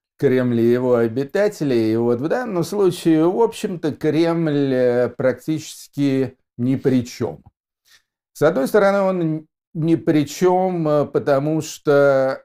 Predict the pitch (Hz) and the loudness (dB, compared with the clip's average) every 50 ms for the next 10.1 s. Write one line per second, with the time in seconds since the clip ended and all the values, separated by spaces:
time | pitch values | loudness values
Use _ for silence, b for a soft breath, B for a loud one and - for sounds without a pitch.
0 | _ _ 139 131 123 123 120 120 120 120 120 123 131 135 131 127 139 139 135 - | _ _ -6 -4 -4 -2 -4 -4 -4 -4 -4 -4 -4 -2 -2 0 0 0 0 -2
1 | 127 117 - - 131 123 120 120 - 127 123 135 151 160 139 120 - - - - | -4 -8 -4 -2 0 0 0 -2 -6 -6 -6 -4 -2 -2 -4 -4 -6 -8 -6 -2
2 | 120 117 113 110 123 120 123 120 - - 120 110 110 104 101 110 - 120 117 117 | 0 0 0 0 0 -2 -2 -2 -2 -2 -4 -4 -4 -6 -8 -6 -4 -4 -4 -4
3 | - 123 113 113 107 107 117 113 117 123 120 117 110 107 104 90 - 104 110 - | -2 -2 -2 -2 -2 -2 -2 -2 -2 0 0 -2 -2 -2 -6 -8 -6 -8 -8 -4
4 | - 120 120 120 117 113 113 120 120 135 190 214 208 208 - - - _ _ _ | -2 -2 0 0 0 0 -2 -2 -2 0 0 0 0 -2 -6 -14 -20 _ _ _
5 | _ _ _ _ _ _ _ _ _ - 123 120 117 113 107 - - - 139 131 | _ _ _ _ _ _ _ _ _ -8 -4 0 2 2 0 0 -2 -2 -2 0
6 | 131 127 - - 135 131 123 127 127 127 131 135 131 127 120 117 - - - 127 | 0 -2 -4 -4 -2 0 2 2 2 0 0 0 0 -2 -2 -4 -6 -6 -6 -2
7 | 120 120 123 120 117 120 - 117 113 110 110 110 110 110 113 110 - - 127 117 | 0 2 2 2 2 0 -2 -2 -2 -2 -2 -2 -2 -2 -4 -6 -4 -2 -2 -2
8 | 120 123 120 113 113 113 110 107 120 117 110 104 104 - - _ - - 120 110 | 0 0 -2 -2 -2 -2 -4 -4 -2 -2 -2 -4 -4 -8 -16 _ -8 -6 -6 -6
9 | 92 87 - - - - - 117 110 104 - - - - - 131 120 113 113 110 | -6 -8 -14 -20 -12 -6 -4 -4 -4 -4 -6 -14 -18 -10 -6 -4 -2 0 -2 -2
10 | 101 | -4